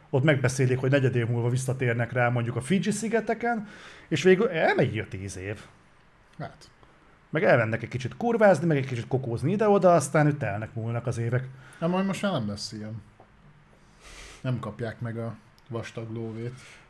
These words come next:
Speaker 1: Hát nem. Na mindegy, szóval, hogy tudjátok, hogy
Speaker 2: Kíváncsi vagyok, mikor fogják először újra tárgyalni ezt. Azon is csodálkoztam, hogy a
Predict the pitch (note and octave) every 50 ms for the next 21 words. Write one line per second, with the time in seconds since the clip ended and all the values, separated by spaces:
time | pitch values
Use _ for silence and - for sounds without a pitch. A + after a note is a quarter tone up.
0 | _ _ _ _ _ _ - - _ - C#3 D3 D3 D3 - A2+ G#2 G#2 G#2 E3
1 | A#3+ D4 B3 F#3+ D3+ C3+ F3+ F3+ E3+ E3 F3 E3 F3+ G3 D#3 D#3 C#3+ C3+ C3 E3
2 | D#3+ D#3 - C#3+ D3 C#3+ - - - - A3 - - C3+ - B2 A#2 A#2 A#2 C3
3 | B2+ B2+ A#2 - B2+ A#2+ A#2 A2+ B2 A#2+ A#2 A2 - - A#2 A#2 A2+ A2 G#2+ -
4 | - A#2+ G#2+ G#2+ G#2 A2 A2+ G#2 G#2 G#2+ G#2+ G#2 G#2+ G#2+ - - - - - -
5 | - _ _ _ _ _ _ _ _ _ _ - - _ - D3 D#3 D#3+ E3 F3
6 | D#3+ D3+ C#3+ D#3 D#3 D3+ D3+ D#3+ D3+ C#3+ C#3 D#3 D3 D3 - C#3+ C#3 C#3+ C#3 C#3+
7 | C#3+ C#3+ C#3+ C#3+ C#3+ C#3+ C3+